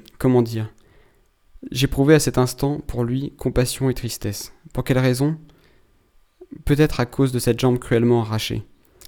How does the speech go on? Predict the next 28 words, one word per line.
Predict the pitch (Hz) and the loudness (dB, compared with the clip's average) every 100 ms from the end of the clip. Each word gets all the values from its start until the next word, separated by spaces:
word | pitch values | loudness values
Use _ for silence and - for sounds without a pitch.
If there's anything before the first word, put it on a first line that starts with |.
| - | -6
Et | 120 | -2
puis | 127 | 2
aussi | 123 - 151 | 2 2 6
une | 147 | 6
certaine | 123 120 127 123 | 6 2 2 2
terreur | 131 127 127 | 2 2 0
sacrée, | 120 117 113 127 - - _ - | -2 -2 -4 -4 -6 -16 _ -8
impossible | 120 131 127 135 123 | -6 -4 -2 2 2
à | |
décrire, | 120 - 123 127 - - _ - | 2 -2 -4 -6 -10 -20 _ -8
qui | - | 0
n'était | 123 127 | 2 4
pas | 139 | 4
exactement | 139 139 135 131 | 4 2 2 2
de | 135 | 4
la | 117 | 2
terreur, | 113 127 110 113 123 - - | 0 -4 -2 -4 -6 -14 -6
et | 120 | 0
dont | 127 | 0
je | 127 | 0
serais | - 123 | 0 2
bien | 123 139 | 2 4
en | 127 | 2
peine | 117 127 120 | 4 2 4
de | |
définir | 110 117 120 120 | 2 0 0 2
la | 110 | 2
nature. | 107 101 - | 0 -2 -6